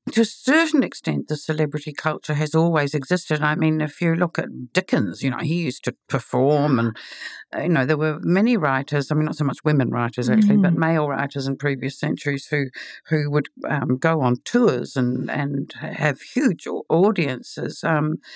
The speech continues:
Speaker 1: um, Hugh Walpole, who was a, uh, sort of turn of the nineteenth and twentieth century New Zealander who ended up living in England, a gay man, and who was a hugely, hugely famous writer in his time, and he, he would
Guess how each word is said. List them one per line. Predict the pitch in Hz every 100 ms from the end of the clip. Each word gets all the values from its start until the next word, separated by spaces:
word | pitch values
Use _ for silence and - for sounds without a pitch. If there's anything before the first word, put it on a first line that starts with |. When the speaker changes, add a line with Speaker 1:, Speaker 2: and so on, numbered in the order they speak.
| - - - - -
Speaker 1:
um, | 165 147 143 143 147 151 73 156 - - - 147
Hugh | 190 165
Walpole, | 170 214 214 156 120
who | 139 135
was | 139 -
a, | 143 143 277
uh, | 143
sort | 139 143
of | 135
turn | - 165 156
of | 139
the | 147
nineteenth | 147 151 147 151
and | 139
twentieth | - 160 151
century | - 160 - 160
New | 147
Zealander | 143 156 165 156 135
who | 143
ended | 143 135
up | 143
living | 123 139 147
in |
England, | 165 170 143 139 - -
a | 147
gay | 147 147 143
man, | 147 147 156 - - - -
and | - 151 151
who | 160
was | 147 135
a | 139
hugely, | - - 208 170 - 139 135 - -
hugely | 254 208 143 139
famous | - 147 151 -
writer | 143 151 143
in |
his | 135 135
time, | 156 151 147
and | 151
he, | 170 175 156 - - - - _ _
he | - 196
would | 156 135